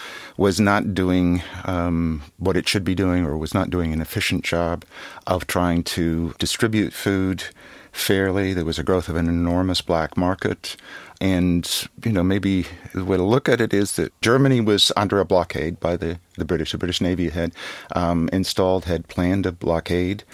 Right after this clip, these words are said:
and that increasingly affected, uh, food imports as well. So it contributed to, uh, domestic unrest, and that transmitted to the front as well, because people wrote millions of letters back and forward,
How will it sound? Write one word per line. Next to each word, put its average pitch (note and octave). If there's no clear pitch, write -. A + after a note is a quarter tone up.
and G2
that A2+
increasingly G2
affected, -
uh, E2
food G#2
imports G#2
as G2
well. F#2
So G3+
it -
contributed A#2+
to, G2+
uh, F2+
domestic F#2
unrest, A#2+
and F#2
that F#2
transmitted F2+
to -
the D2+
front F2+
as F2+
well, F2+
because -
people F2
wrote F#2
millions G#2
of F2
letters F#2
back E2
and F2+
forward, G2